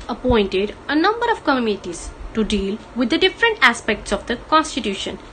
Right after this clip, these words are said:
These were Union Constitution Committee, Union Power Committee, Committee on Minorities, Committee on Fundamental Rights, et cetera. Here the word comes minorities. It means number of people less than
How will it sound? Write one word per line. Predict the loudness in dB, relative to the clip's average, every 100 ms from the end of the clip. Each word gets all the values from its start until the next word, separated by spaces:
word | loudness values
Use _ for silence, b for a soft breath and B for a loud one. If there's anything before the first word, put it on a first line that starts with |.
| -18 -10
These | -2 0 0 2
were | 2 2 B B 0
Union | 2 4 2 0
Constitution | -6 -6 -4 -4 -2
Committee, | -2 -2 -2 -2 -4 -6 -2
Union | 0 2 2 0
Power | 4 4 4
Committee, | 0 -2 -2 -2 -2 -2 B B B
Committee | 0 2 2 2
on | 0 2
Minorities, | 2 2 2 -2 -2 0 0 -2 -16 -20 -4
Committee | 0 2 0 0
on | 0 0
Fundamental | 0 0 0 0 0 0
Rights, | 2 0 -2 -6
et | -2
cetera. | -2 -4 -6 -6 -6 B B B B -8
Here | 2 4
the | 4 0
word | -2 2
comes | 2 2 -2 -12 0
minorities. | 2 4 4 2 -4 -6 -8 -8
It | -6 0
means | 2 2 -2 B B B
number | 0 2 4 6
of | 4 2
people | -2 0 -4 -4 -10 -16 -6
less | 0 2 2
than | 0 0 0